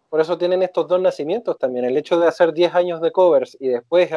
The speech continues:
en el dos mil doce, comenzar a hacer su música propia, también les da la, la posibilidad de,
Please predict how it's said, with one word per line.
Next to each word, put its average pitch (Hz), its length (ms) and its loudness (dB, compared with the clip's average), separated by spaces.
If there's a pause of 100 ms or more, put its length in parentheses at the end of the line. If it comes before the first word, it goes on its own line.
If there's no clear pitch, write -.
(100)
en 135 160 -8
el 127 80 -6
dos 143 140 -4
mil 156 180 -8
doce, 160 280 -4
comenzar 127 440 -2
a 185 60 6
hacer 185 160 -6
su - 140 -12
música 175 360 0
propia, 143 380 0 (580)
también 165 460 4
les 202 160 -2
da 202 160 4
la, 208 200 4
la 180 160 0
posibilidad 165 560 0
de, 196 280 0